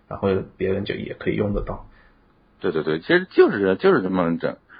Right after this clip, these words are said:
Speaker 2: 我，我有个，嗯，呃，就是个人有个看法，就是说，你如果中文，中文 Emacs 环，呃，社区，如果你就停留在折腾配置，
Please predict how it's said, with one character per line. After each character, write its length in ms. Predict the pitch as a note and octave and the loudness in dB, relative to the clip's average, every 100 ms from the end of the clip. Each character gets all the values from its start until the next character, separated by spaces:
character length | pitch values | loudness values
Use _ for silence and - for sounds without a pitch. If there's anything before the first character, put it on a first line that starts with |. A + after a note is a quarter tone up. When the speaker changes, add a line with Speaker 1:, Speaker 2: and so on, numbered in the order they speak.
| _ | _
Speaker 2:
我， 540 | B2 A2+ G2 F#2+ F2+ F2 | 4 8 10 8 6 0
我 200 | G2+ E3 | 2 2
有 140 | C#3+ | 2
个， 320 | G#2 G2 F#2+ _ _ | 2 0 0 _ _
嗯， 360 | F2 E2 D#2+ D#2 | -10 -6 -6 -6
呃， 360 | D2+ D2 D2+ C2+ | -2 -2 -2 -4
就 180 | E2 | -4
是 180 | F#2+ F2+ - _ _ _ | -2 -2 -4 _ _ _
个 120 | - | 2
人 140 | G#2+ E2+ | 4 4
有 80 | D#2 | 0
个 180 | E2 | -2
看 280 | D#2+ - F#2 | -2 -4 -4
法， 140 | D#2 B1+ | -2 -6
就 120 | C#2+ | -6
是 80 | D2 | -4
说， 220 | D2 C#2+ | -2 -2
你 120 | D#2+ | 0
如 240 | F#2+ C3+ D#3 | 4 4 6
果 240 | D#3 D3 - - - _ _ _ | 6 6 0 -20 -20 _ _ _
中 240 | - E3+ D#3+ | 2 4 6
文， 320 | G2+ G2+ A2+ | 4 2 -2
中 240 | - E3 | 2 2
文 320 | C3 G#2 G#2 A#2+ | 4 2 0 -4
Emacs 320 | - G2 G#2+ F#2 | -2 0 0 0
环， 280 | - C#2+ E2 | -2 -4 -6
呃， 520 | E2+ D#2+ D#2+ D#2+ E2 | -6 -6 -6 -4 -4
社 240 | E2 B2 F#2 | 0 2 2
区， 260 | - F2+ | 0 -4
如 160 | F2+ A#2+ | 0 0
果 160 | C3+ C3 | 4 4
你 220 | F2 E2 | 4 0
就 340 | - D3 B2+ | -2 0 0
停 260 | G#2+ - F#2+ | -2 -2 0
留 180 | A2 G#2 | 2 2
在 280 | G#2+ E2 - _ _ | 2 2 -2 _ _
折 160 | - C3 | 0 2
腾 200 | B2 G2 - | 2 -6 -8
配 180 | - D3 | -2 -2
置， 340 | A2 F2+ - | 0 -2 -4